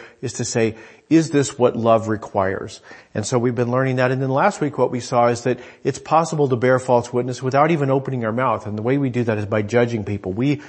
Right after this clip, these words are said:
we assign, uh, truth or falsity to what they're doing based on our own, uh, assumptions about them and our impressions that, that we have of them, as opposed to the, the reality that we, we shouldn't judge people. And today what we're gonna look about,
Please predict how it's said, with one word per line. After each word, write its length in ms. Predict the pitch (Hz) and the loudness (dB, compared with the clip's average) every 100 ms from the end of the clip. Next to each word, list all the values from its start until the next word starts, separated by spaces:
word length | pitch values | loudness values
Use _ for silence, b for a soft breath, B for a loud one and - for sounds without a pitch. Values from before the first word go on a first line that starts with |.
| B B _ | B B _
we 160 | 143 156 | 0 0
assign, 640 | - - 147 147 147 135 B B | 0 0 4 4 2 -4 B B
uh, 200 | - 113 | -2 0
truth 420 | - - 156 170 123 | -2 -2 0 2 0
or 80 | |
falsity 560 | 104 - 139 139 131 120 | -2 2 2 2 0 0
to 80 | 113 | 0
what 200 | 120 120 | 0 0
they're 200 | 117 113 | -2 -2
doing 440 | 113 127 123 110 B B _ | -2 0 -2 -4 B B _
based 340 | 120 143 139 127 | 2 2 4 2
on 220 | 117 120 | 2 2
our 280 | 117 123 - | 2 2 4
own, 380 | 143 175 156 - 139 - | 4 4 0 -6 -18 -4
uh, 160 | 127 120 | 0 2
assumptions 680 | 120 120 147 160 - 139 123 | 0 0 0 0 0 -4 2
about 220 | 123 123 | 2 2
them 120 | 123 | -2
and 80 | 113 | 0
our 140 | 104 | 0
impressions 640 | 107 104 160 170 - 113 107 | -2 0 0 2 -2 -6 0
that, 300 | 110 - 120 | 0 0 -4
that 120 | 113 | -2
we 120 | 113 | -2
have 240 | 110 107 | 0 0
of 140 | 107 101 | 0 -4
them, 200 | 104 107 B B B | -6 -8 B B B
as 180 | 120 117 | -2 -2
opposed 440 | 117 123 117 110 | -2 0 -2 -2
to 320 | - 120 117 B B B 113 | -2 0 0 B B B -2
the, 240 | 113 110 | 2 2
the 140 | 117 | 0
reality 500 | 107 113 113 107 92 | -4 2 2 2 -4
that 140 | 92 104 | -10 -8
we, 300 | 113 120 117 B B - | -2 -2 -4 B B -6
we 160 | 117 | -4
shouldn't 400 | 113 - 135 123 | -2 2 2 0
judge 320 | 107 117 107 | 2 2 2
people. 320 | - 101 98 104 | -4 -8 -6 -8
And 80 | |
today 240 | 101 151 196 | -2 0 2
what 160 | 190 | 2
we're 60 | 135 | 0
gonna 160 | 135 127 | -2 -2
look 180 | 123 | -2
about, 340 | 123 117 120 | 0 2 2